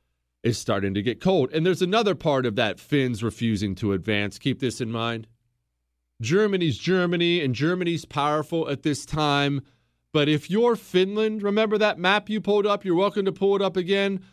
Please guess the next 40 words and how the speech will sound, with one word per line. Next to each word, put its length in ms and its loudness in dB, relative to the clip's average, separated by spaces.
Go 120 -2
ahead 180 0
and 160 -4
look 180 -2
at 120 -2
Finland. 580 -4
And 180 2
then 220 2
look 200 0
at 120 -2
Russia. 560 0
If 180 -2
you're 180 0
Finland, 560 -2
can 200 0
you 200 -2
really 600 0
afford 640 0
to 120 -2
make 280 -2
a 80 -2
horrible 680 -2
enemy 480 -4
of 180 -6
the 100 -4
Soviet 540 -2
Union? 520 -6
They 180 2
were 200 -2
not 260 -4
stupid. 500 -8
Yeah, 340 0
I'm 200 2
gonna 180 -2
go 160 0
ahead 240 0
and 340 -4
not 320 2
lay 300 0
siege 800 -2